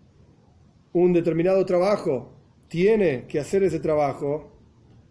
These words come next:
y tiene que hacer, perdón, tiene que hacer todo lo que el maestro le indica de ese trabajo, sin preguntar por qué y sin preguntar para qué. Entre paréntesis, no está en el discurso,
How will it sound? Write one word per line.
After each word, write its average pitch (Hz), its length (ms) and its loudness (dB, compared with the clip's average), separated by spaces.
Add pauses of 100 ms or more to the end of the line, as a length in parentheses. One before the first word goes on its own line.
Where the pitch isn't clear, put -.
(640)
y 139 100 -10
tiene 196 200 0
que 170 100 0
hacer, 180 400 0
perdón, 147 300 -2
tiene 190 180 2
que 175 60 0
hacer 175 240 -2
todo 214 160 0
lo 190 100 2
que 165 80 -4
el 151 60 -2
maestro 151 580 0
le 135 120 -2
indica 151 800 -4
de 151 80 -4
ese 156 160 -2
trabajo, 143 420 -4
sin 220 280 -4
preguntar 240 440 0
por 240 200 0
qué 240 260 2
y 196 60 -2
sin 214 160 -8
preguntar 220 340 -2
para 220 180 -4
qué. 240 280 0 (960)
Entre 135 180 -6
paréntesis, 170 840 -2 (840)
no 135 100 -4
está 156 140 -6
en 147 40 0
el 139 80 -2
discurso, 196 760 -2